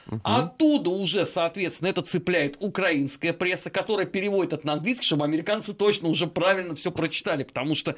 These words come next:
Speaker 2: ну, согласись, что если они даже в Айове посчитать не могут, куда им там мову учить? Вот чтобы они не ошиблись, еще параллельно идет перевод, и уже пуляется вот туда. Вот. А Иран остается и говорит: "Ребят, подождите, но это же секретные были переговоры.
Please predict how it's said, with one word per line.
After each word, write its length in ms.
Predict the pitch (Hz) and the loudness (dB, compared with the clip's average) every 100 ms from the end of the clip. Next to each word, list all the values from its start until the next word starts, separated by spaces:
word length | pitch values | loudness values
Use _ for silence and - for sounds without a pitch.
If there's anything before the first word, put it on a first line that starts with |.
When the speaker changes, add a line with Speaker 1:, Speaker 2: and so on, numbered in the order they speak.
| - - | -10 -4
Speaker 2:
ну, 160 | 170 147 | 0 0
согласись, 460 | 156 160 180 220 | 0 0 0 -2
что 260 | - 147 131 170 - 135 | -2 -4 -4 -6 -10 -4
если 380 | - 156 160 185 | 0 2 2 0
они 220 | 180 190 | -2 2
даже 360 | 180 175 170 151 - 139 | 2 2 0 -6 -10 -6
в 140 | 147 | 0
Айове 320 | 175 214 202 165 | 0 2 2 0
посчитать 520 | 180 - 196 277 - | -2 -2 2 2 2
не 80 | 190 | -2
могут, 300 | 190 113 - | 0 0 -2
куда 220 | 151 208 | 0 0
им 80 | 196 | 0
там 240 | 185 190 | -2 0
мову 320 | 202 160 135 | -2 -2 -4
учить? 360 | 120 - 107 - | -4 -6 -6 -6
Вот 140 | 139 | -6
чтобы 240 | - 185 180 | -2 0 0
они 140 | 190 | 0
не 140 | 170 165 | -2 -2
ошиблись, 540 | 165 - 302 277 - | 0 0 0 0 -2
еще 180 | 147 156 | -2 -2
параллельно 580 | - 151 147 214 190 160 | 0 -2 0 -2 2 2
идет 260 | 151 165 - | 2 0 0
перевод, 500 | 139 151 180 285 302 - - - | 2 2 4 0 0 -10 -14 -2
и 100 | 240 | 4
уже 280 | 262 233 233 | 4 4 0
пуляется 540 | 180 180 220 220 196 | 0 2 2 2 -4
вот 180 | 175 - | -6 -4
туда. 280 | 190 180 120 | -2 0 -2
Вот. 200 | 120 151 | -2 2
А 100 | 165 | 4
Иран 240 | 240 285 | 4 4
остается 520 | - - 190 226 185 | 0 0 -2 -2 -4
и 100 | 135 | -4
говорит: 260 | 156 156 - | -2 -4 -2
"Ребят, 400 | 123 151 156 - | -2 0 -2 -2
подождите, 440 | 127 156 165 143 | -4 -4 -2 -2
но 100 | 127 | 0
это 140 | 135 139 | 0 0
же 100 | 135 | -2
секретные 380 | - - 202 - | -4 -2 -4 -4
были 360 | 131 127 147 | -6 -2 -2
переговоры. 640 | 135 131 127 156 185 151 | -2 -2 0 0 0 -2